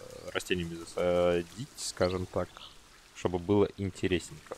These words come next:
Потому что, ну, водичка всё равно с-, типа стоячая, да, тут бол-, болотце такое. Не знаю, инте-, интересно, интересно вроде получилось.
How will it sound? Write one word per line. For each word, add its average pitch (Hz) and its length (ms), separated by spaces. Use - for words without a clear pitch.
Потому - 160
что, - 140
ну, 92 160
водичка 85 360
всё - 120
равно 202 80
с-, - 380
типа 117 240
стоячая, 101 600
да, 104 540
тут - 180
бол-, 90 320
болотце 92 600
такое. 107 380
Не 240 100
знаю, 143 320
инте-, 190 300
интересно, 120 460
интересно 85 360
вроде 82 180
получилось. 92 680